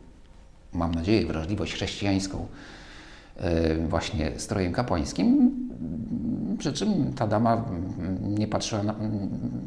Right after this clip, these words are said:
w żaden sposób jakoś nie, nie patrzyła na mnie niechętnie. Zresztą w ogóle nie patrzyła, bo była zajęta rozmawianiem przez telefon, e, umawiając się z kimś, kto miał dołączyć do, do nas, znaczy do niej w,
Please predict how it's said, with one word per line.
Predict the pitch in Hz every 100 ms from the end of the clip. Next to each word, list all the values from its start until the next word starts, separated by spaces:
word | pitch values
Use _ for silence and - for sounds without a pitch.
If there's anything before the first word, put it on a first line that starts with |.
| - 110
w |
żaden | 113 104 101
sposób | - 98 - 90
jakoś | 85 98
nie, | 98
nie | 92
patrzyła | 95 90 - 92
na | 95
mnie | 95
niechętnie. | 95 101 92 80 127 156 180 -
Zresztą | 196 202
w | 202
ogóle | 165
nie | 143
patrzyła, | 143 127 135 131
bo | 120
była | 120 113
zajęta | 113 117 113
rozmawianiem | 104 98 95 117 104
przez | 101 98
telefon, | 95 87 160 170 - - - - - - - -
e, | 98 98 98 101 - -
umawiając | 180 208 127 98 104
się | - 131 190 - -
z | - -
kimś, | 117 139 170
kto | - 101
miał | 113 131 - 92
dołączyć | 92 117 120 - - - - - - - 87
do, | 78 78 82 85 87 92 90 76 -
do | 92 87
nas, | 78 107
znaczy | - -
do | 80 104
niej | 78 104 127
w, | 107